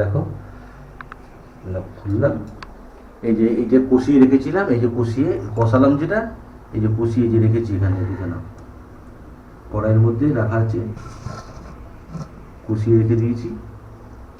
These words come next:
আর, আহ, এদিকে, আর ইয়েটা বসিয়ে দেওয়া হয়েছে, বসিয়ে দিয়েছি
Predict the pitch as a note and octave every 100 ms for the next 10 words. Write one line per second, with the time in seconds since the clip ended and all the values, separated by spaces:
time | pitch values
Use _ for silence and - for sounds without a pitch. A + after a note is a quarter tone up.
0 | - - F#2+ G2 G2 G2 G2+ G2 G2 G2
1 | F#2 - - - - - - - - -
2 | - - - G#2+ A2+ A#2+ B2 B2+ - -
3 | - - - - - - - - - -
4 | - - - - - - - - - -
5 | G2+ G#2 G#2+ G#2 - - A#2 A2+ A2 A2
6 | A#2 A#2 B2 A#2+ A#2+ A#2 G#2 G#2 A#2 B2+
7 | A#2 E3